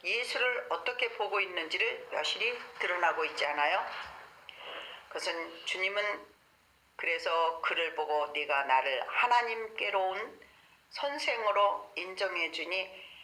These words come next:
기특하다"라고 칭찬했을까요? 아니에요. 주님은 책망하듯이 그에게 하신 말씀이 바로 삼 절에서 "진실로 진실로 내게 이르노니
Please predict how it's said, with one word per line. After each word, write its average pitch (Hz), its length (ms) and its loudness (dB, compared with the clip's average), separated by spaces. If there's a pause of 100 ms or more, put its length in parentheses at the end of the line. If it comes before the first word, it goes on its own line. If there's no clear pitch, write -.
(240)
기특하다"라고 - 1040 0
칭찬했을까요? 196 1040 0 (1000)
아니에요. - 760 -4 (480)
주님은 160 520 -4
책망하듯이 240 1120 4 (600)
그에게 151 280 -4
하신 160 380 -2
말씀이 147 480 -2
바로 175 340 2
삼 190 320 0
절에서 143 640 0 (540)
"진실로 165 800 0
진실로 226 640 2
내게 190 260 2
이르노니 156 560 -2